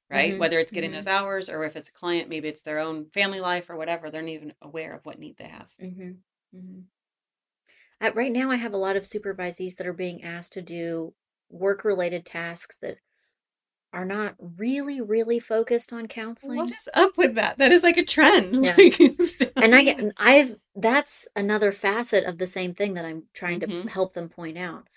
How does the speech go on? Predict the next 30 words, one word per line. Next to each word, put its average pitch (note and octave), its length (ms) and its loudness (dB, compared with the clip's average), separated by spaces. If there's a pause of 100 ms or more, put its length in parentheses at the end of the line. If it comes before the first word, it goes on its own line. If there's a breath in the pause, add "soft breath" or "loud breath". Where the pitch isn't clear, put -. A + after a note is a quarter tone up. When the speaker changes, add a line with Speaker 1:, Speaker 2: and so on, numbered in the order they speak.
(280 soft breath)
Speaker 2:
that F3+ 280 -2 (400)
yes, F#3 680 -6
you're F3+ 160 -6
a F3 60 -10
hard E3+ 200 -6
worker. F3+ 460 -4
Speaker 1:
Mm-hmm. - 80 -12
Speaker 2:
Yes, G3+ 460 -4
you G3+ 100 -2
want G#3+ 280 -8
hours, D#3 600 -10 (420)
but F#3+ 360 -2 (200)
do A#3 260 2
you C4 260 2
want G3 440 -4
more F#3+ 380 -6
hours F#3 600 -6 (300)
filing F#3 760 -6
paperwork? D4 720 -2
Speaker 1:
Right. C#4+ 320 4 (360)
Speaker 2:
Or A3 120 8
do G#3 120 -2
you A3 160 4
actually G#3+ 480 4
want G3+ 500 -4
hours F#3 800 -4 (340)
practicing F3+ 560 -10
your D3 80 -12
counseling? - 680 -8
Speaker 1:
Right. C#3+ 260 -8